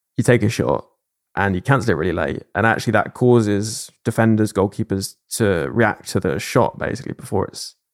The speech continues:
actually happened, and the player can actually end up on the floor and you can just go around them and shoot, <laughs> right? Which is something that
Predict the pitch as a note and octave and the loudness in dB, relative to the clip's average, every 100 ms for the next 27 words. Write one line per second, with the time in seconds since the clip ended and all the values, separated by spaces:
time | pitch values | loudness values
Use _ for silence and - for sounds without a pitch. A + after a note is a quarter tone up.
0 | - A#2+ - - - - A#2+ - - - | -4 -4 -4 -6 -10 -8 -6 -6 -6 -8
1 | - _ _ _ _ _ _ _ - A2 | -10 _ _ _ _ _ _ _ -2 0
2 | F#2+ F#2 - G2+ A2+ G#2+ A2+ G#2 - F2+ | 0 -2 0 0 0 -2 0 0 -2 -4
3 | - C#3+ E2+ F2+ - G2+ - - _ _ | 2 2 2 0 -4 -6 -8 -16 _ _
4 | - F2+ F#2+ - F2+ - G#2 - - - | -2 0 0 -2 -6 -4 -2 0 2 0
5 | - - - - - A2+ - A#2 - - | -2 -16 -18 -14 -2 0 2 2 0 -2
6 | E2 D#2 - | -6 -4 -6